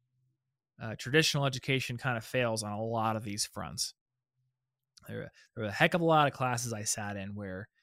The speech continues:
it wasn't problem-oriented. They were just trying to shove content in my brain. "Here's the definition for the mitochondria." Uh, the external motivator was the only motivator there. Get the good grade.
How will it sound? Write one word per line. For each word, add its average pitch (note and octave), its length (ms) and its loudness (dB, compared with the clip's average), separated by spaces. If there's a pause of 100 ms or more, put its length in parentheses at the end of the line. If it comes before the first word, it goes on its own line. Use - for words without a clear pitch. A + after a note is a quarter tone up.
(320)
it - 20 -10
wasn't C3 320 2
problem-oriented. A#2+ 840 0
They A2 100 -4
were G#2 80 -6
just - 220 -6 (580)
trying B2+ 380 2
to A2 60 -4
shove C#3+ 440 4
content C3+ 480 2
in B2 100 0
my A#2 120 2
brain. B2 380 0
"Here's D#3+ 280 2
the C#3 100 -2
definition B2 920 -2 (240)
for A2+ 540 -2
the A2+ 200 -2
mitochondria." B2+ 1000 -2 (720)
Uh, A2+ 280 4
the B2+ 140 4
external D#3 380 4
motivator B2 440 6
was A#2 140 0
the A#2+ 80 2
only B2 140 4
motivator A#2 360 2
there. G#2 320 -2 (240)
Get A#2+ 140 2
the B2 80 0
good B2+ 180 4
grade. A2 420 -2